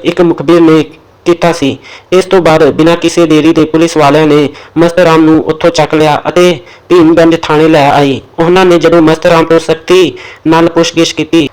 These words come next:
ਤਾਂ ਉਹ ਜ਼ਿਆਦਾ ਦੇਰ ਤੱਕ ਝੂਠ ਨਹੀਂ ਬੋਲ ਸਕਿਆ ਅਤੇ ਕੁਝ ਘੰਟਿਆਂ ਵਿੱਚ ਹੀ ਉਹ ਟੁੱਟ ਗਿਆ ਅਤੇ ਸਾਰਾ ਸੱਚ ਦੱਸਣ ਲੱਗ ਪਿਆ। ਉਸ ਨੇ ਦੱਸਿਆ ਕਿ ਇਸ ਵਾਰਦਾਤ ਨੂੰ ਅੰਜਾਮ ਉਸ ਨੇ ਆਪਣੇ ਬਚਪਨ ਦੇ ਦੋਸਤ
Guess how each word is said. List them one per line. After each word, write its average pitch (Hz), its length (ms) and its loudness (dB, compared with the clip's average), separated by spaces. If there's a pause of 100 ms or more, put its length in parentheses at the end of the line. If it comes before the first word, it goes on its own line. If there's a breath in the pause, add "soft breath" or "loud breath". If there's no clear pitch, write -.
(160)
ਤਾਂ 180 180 2
ਉਹ 185 300 0
ਜ਼ਿਆਦਾ 165 320 2
ਦੇਰ 165 180 2
ਤੱਕ 165 340 -2
ਝੂਠ 165 260 0
ਨਹੀਂ 160 500 0
ਬੋਲ 156 180 2
ਸਕਿਆ 151 360 -2 (320 loud breath)
ਅਤੇ 185 160 0
ਕੁਝ 180 320 0
ਘੰਟਿਆਂ 160 280 0
ਵਿੱਚ 156 200 -2
ਹੀ 160 240 2
ਉਹ 175 260 0
ਟੁੱਟ 165 240 -2
ਗਿਆ 143 360 0
ਅਤੇ 180 160 0
ਸਾਰਾ 156 280 0
ਸੱਚ 165 380 -2 (340 loud breath)
ਦੱਸਣ 160 360 0
ਲੱਗ 147 120 0
ਪਿਆ। 131 340 -2 (200)
ਉਸ 175 160 0
ਨੇ 185 140 2
ਦੱਸਿਆ 170 260 -2
ਕਿ 160 160 -2
ਇਸ 165 240 -2
ਵਾਰਦਾਤ 156 420 0
ਨੂੰ 151 260 0 (300 loud breath)
ਅੰਜਾਮ 160 360 2
ਉਸ 160 260 -2
ਨੇ 165 180 2
ਆਪਣੇ 156 280 0
ਬਚਪਨ 151 380 -2
ਦੇ 165 120 2
ਦੋਸਤ 147 300 0